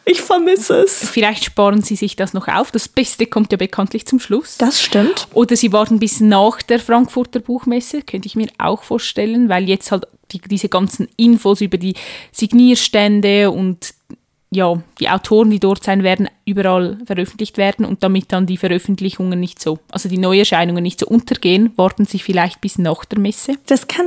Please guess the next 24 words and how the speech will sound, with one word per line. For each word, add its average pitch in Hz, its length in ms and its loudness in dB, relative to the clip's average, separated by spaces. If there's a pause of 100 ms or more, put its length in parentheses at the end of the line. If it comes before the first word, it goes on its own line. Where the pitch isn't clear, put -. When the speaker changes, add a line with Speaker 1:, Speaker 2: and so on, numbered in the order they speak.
(120)
Speaker 1:
auch 311 300 0
sein, 220 420 0
aber 240 220 0
ich - 160 -4
möchte 302 320 0
gerne 269 360 2
wissen, 262 300 0
ob - 160 -4
Sarah 240 400 2
Sprintz - 540 0
eine 233 240 4
neue 240 300 6
Speaker 2:
Oh. 233 180 8
Speaker 1:
New 247 100 6
Adult-Reihe 233 580 0
veröffentlicht. - 600 -4
Speaker 2:
Oh, 208 240 -4
das - 180 -12
wär 220 160 -2
so 247 160 -2 (180)
cool. 294 320 0 (280)
Speaker 1:
Ja. 285 180 6 (640)
Speaker 2:
Ah. 247 360 -6 (260)
Speaker 1:
Ja. 277 220 6